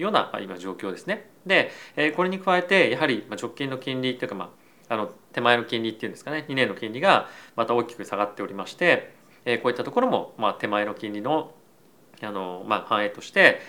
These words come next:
えー、なんていうんですかね、まあ、十一月、十二月の、えー、期待利上げ幅っていうのが、まあ、縮小に向かっているというのは、こういったところにも、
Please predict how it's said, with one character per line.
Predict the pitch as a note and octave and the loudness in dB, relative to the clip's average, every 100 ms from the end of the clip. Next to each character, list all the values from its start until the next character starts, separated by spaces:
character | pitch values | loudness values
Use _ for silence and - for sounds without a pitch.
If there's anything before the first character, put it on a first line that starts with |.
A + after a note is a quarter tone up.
| - - | -20 -10
え | A2+ G2 F#2 G2 F#2+ G2 | -4 -4 -4 -6 -10 -10
ー、 | |
な | G2 | -12
ん | |
て | - | -12
い | |
う | |
ん | G#2+ | -14
で | |
す | - | -4
か | |
ね、 | D3+ E3+ - | -2 -2 -2
ま | A2 F#2 - | -2 -2 -4
あ、 | - _ _ - _ - | -18 _ _ -20 _ -10
十 | G#2 G2+ | -6 -6
一 | - | -4
月、 | G#2 - | -8 -8
十 | G2+ G2 | -8 -8
二 | G2 | -8
月 | F2+ F3 | -6 0
の、 | G3 - - - _ _ _ | 0 0 -10 -20 _ _ _
え | G#2 F#2 | -8 -8
ー、 | |
期 | - | -2
待 | G#2+ F#2+ - A2+ | 0 0 -4 -2
利 | G#2 | 0
上 | |
げ | G2+ F#2+ | 0 -4
幅 | - A#2 G2+ | 2 4 4
っ | - | 2
て | C#3 | -4
い | |
う | |
の | A3 | 2
が、 | A3+ G#2 - - | 2 2 -4 -10
ま | B2 | -8
あ、 | |
縮 | - G#2+ | -6 -8
小 | A2 | -6
に | G2 | -8
向 | F#2+ | -8
か | G2+ | -8
っ | |
て | - | -8
い | |
る | - | -8
と | F3+ | -2
い | |
う | |
の | G3+ | -2
は、 | |
こ | G#2+ A2 | 0 -4
う | |
い | |
っ | |
た | - | -4
と | - | -2
こ | A#3+ | 0
ろ | |
に | G#3 | 2
も、 | G2 | -2